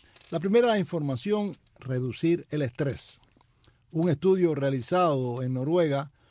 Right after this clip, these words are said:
concluyó que sentarse cómodamente y observar una planta verde y frondosa durante un minuto reduce el estrés por más de una hora. Esto se debe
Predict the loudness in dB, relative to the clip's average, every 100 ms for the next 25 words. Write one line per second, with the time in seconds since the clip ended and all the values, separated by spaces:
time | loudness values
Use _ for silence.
0 | _ -2 -2 0 2 4 4 2 -2 -8
1 | -8 -4 -4 -2 -2 -2 -6 -2 0 0
2 | 0 0 0 -2 -2 -4 -2 -6 -6 -8
3 | -6 -4 -4 -6 _ -4 -2 -2 -2 -2
4 | 0 0 0 0 -2 -4 -4 -4 -4 -4
5 | -8 -8 _ -4 -2 -2 -4 -4 -4 -2
6 | 0 0 -2 -4 -8 _ _ _ _ _
7 | -6 0 0 0 -2 -2 -2 -4 -4 -6
8 | -8 -6 -4 -2 -2 -2 -2 0 -2 -2
9 | -4 -8 _ _ _ _ _ _ -6 -4
10 | -2 0 2 2 2 -2